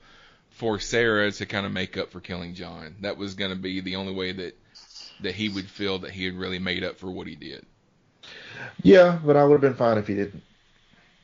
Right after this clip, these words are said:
Speaker 1: Yeah.
Speaker 2: <laughs> Like, like, if he did, if he never made up for it, um, that, that would've been okay too. But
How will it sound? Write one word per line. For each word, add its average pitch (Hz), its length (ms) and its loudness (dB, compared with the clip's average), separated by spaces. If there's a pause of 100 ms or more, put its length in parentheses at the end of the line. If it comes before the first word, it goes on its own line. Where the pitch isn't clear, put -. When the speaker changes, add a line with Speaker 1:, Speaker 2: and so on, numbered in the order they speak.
(420)
Speaker 1:
Yeah. 104 300 2
Speaker 2:
<laughs> - 40 -4 (460)
Like, 151 640 2
like, 156 180 6
if 139 100 0
he 139 80 -4
did, 139 200 8
if 123 120 -4
he 123 60 -12
never 127 200 0
made 95 200 -2
up 87 100 -10
for 50 220 -12
it, - 100 -16 (800)
um, 80 400 -6 (1160)
that, 113 280 0
that 101 160 2
would've 104 220 0
been 95 340 0
okay 92 260 2
too. 98 240 2 (1900)
But 85 260 6